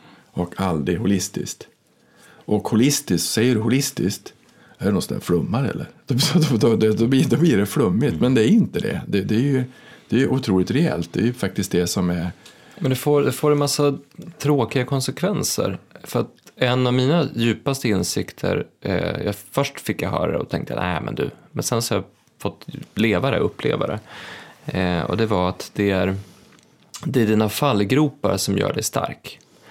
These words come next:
Speaker 2: Det är dina misstag som gör att du utvecklas. Det är när du är svag som du är som starkast. Så det vänder egentligen på ganska mycket. För vi får ju lära oss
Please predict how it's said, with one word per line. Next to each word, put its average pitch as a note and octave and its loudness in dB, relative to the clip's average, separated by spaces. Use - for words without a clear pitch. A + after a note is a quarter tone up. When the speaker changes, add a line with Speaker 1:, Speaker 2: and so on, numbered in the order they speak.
Speaker 2:
Det C#3 -2
är G#2+ 2
dina G#2 0
misstag A2+ -2
som - -2
gör - -2
att - -6
du G2+ -2
utvecklas. - -8
Det - -2
är G#2 2
när G2+ 2
du G2 0
är G2 2
svag A#2 2
som G#2+ 0
du F#2+ 2
är F#2+ -2
som - -4
starkast. - -4
Så G#2+ 0
det A2 -2
vänder C#3 4
egentligen G2 0
på G2 -2
ganska F#2+ -2
mycket. G2 0
För - 0
vi A2+ 2
får - 0
ju D3 4
lära B2 2
oss - -2